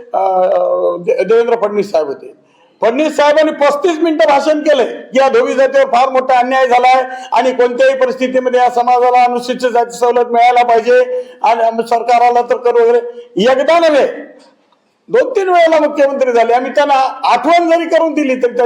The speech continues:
मी रिमाइंडर दिलं तरी त्याच्यावर काही ते लक्ष देत नाही. माझं आपल्याला एक एव्हिडन्स आहे की ही शिफारस तर गेलीच नाही. आता मुद्दा असा आहे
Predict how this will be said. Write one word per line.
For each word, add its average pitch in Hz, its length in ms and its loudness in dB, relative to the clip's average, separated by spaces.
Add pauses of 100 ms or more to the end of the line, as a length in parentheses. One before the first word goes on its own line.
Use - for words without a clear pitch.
मी 220 120 2
रिमाइंडर 277 840 0
दिलं 285 280 0
तरी 302 140 0
त्याच्यावर 254 420 0
काही 226 200 -2
ते 202 280 -2
लक्ष 190 200 -4
देत 151 300 -4
नाही. - 120 -16
माझं 185 300 0
आपल्याला 214 360 0
एक 208 80 -2
एव्हिडन्स 190 600 -2
आहे - 220 -8 (440)
की 320 260 0 (500)
ही 269 120 -2
शिफारस 277 500 0
तर 330 100 2
गेलीच 262 340 -2
नाही. 165 160 -4 (500)
आता 254 240 2
मुद्दा 226 340 -2
असा 277 220 2
आहे 175 260 2